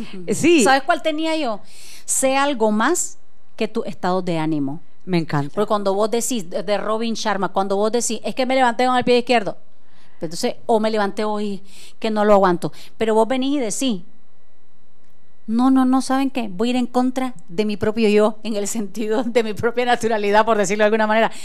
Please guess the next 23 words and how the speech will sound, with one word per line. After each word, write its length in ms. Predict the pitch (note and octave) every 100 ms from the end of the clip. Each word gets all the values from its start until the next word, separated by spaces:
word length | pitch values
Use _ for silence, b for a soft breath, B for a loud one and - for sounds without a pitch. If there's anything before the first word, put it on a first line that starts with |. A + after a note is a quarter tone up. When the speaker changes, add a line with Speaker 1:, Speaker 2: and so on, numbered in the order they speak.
| B
Speaker 2:
No 160 | A3+ A#3+
decir, 340 | B3 C#4 A3+
"Es 100 | F#3+
que 200 | A3 A3 B B B -
ayer 280 | G3+ G3+ G3+
me 120 | G3
fue 160 | G#3 G3
tan 180 | G3+
mal 160 | G#3 G3+
y 80 | G#3
ando 180 | G3+ G3+
todavía 340 | G3+ G3+ G#3
endiablada, 440 | G3+ G3+ G3+ G3+ G#3+
o 180 | A#3
ando 220 | G#3 G#3 G3+
triste, 300 | G#3 - G#3
o 140 | G3+
ando 220 | G3+ G3
con 120 | G#3+ G3+
depresión, 480 | G3+ G#3 - G#3 G3+
o 120 | G3+
ando 260 | G#3 G3+
desmotivada". 680 | G3+ G3+ G3 G#3 G3+ G#3